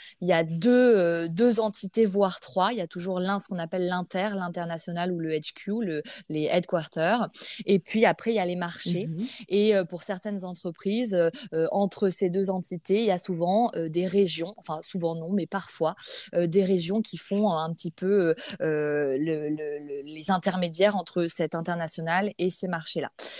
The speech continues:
Speaker 1: Et donc, euh, dans ma dernière
Speaker 2: Mhm.
Speaker 1: expérience de chef de produit,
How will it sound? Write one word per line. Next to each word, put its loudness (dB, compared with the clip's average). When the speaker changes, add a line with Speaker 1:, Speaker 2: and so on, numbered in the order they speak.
Speaker 1:
Et 0
donc, 0
euh, 4
dans 0
ma 0
dernière 2
Speaker 2:
Mhm. 4
Speaker 1:
expérience -2
de -6
chef 2
de -4
produit, -4